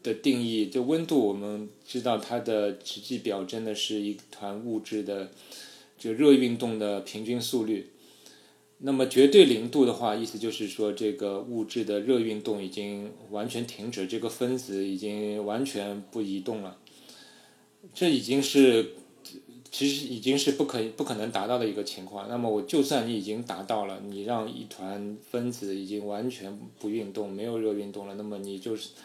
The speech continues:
我算你达到了绝对零度。但是你达到绝对零度之后，你怎么再给它继续降温呢？你比不动之后还有更不动的情况吗？这不可能出现的。所以说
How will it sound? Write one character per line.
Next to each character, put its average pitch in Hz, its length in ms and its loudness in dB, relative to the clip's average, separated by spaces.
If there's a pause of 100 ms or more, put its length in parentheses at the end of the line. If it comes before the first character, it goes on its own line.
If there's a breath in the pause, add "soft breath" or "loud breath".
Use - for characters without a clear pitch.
(420 loud breath)
我 101 100 -4
算 131 220 0
你 110 60 -2
达 101 180 -4
到 113 140 0
了 101 100 -2
绝 98 160 -4
对 110 160 0
零 95 240 -2
度。 107 220 -4 (420 loud breath)
但 127 140 -2
是 135 100 -2
你 113 240 -2
达 117 140 0
到 139 180 6
绝 117 220 0
对 147 180 10
零 113 320 2
度 123 220 4
之 123 200 2
后， 120 280 0
你 104 120 -4
怎 110 160 -6
么 98 220 -8
再 110 240 -2
给 95 140 -6
它 98 100 -4
继 95 100 -12
续 110 160 -6
降 98 300 -6
温 104 140 -6
呢？ 101 120 -8
你 113 140 -6
比 107 220 -6
不 101 180 -8
动 120 400 -2 (520 loud breath)
之 - 140 -6
后 120 320 0
还 104 260 -4
有 107 320 -4
更 123 220 0
不 117 100 -6
动 104 160 -6
的 101 80 -6
情 95 180 -12
况 95 120 -12
吗？ 95 120 -10
这 101 60 -6
不 101 160 -8
可 98 160 -12
能 95 140 -10
出 95 160 -16
现 95 200 -8
的。 90 120 -14 (720 loud breath)
所 127 220 4
以 110 300 6
说 113 400 0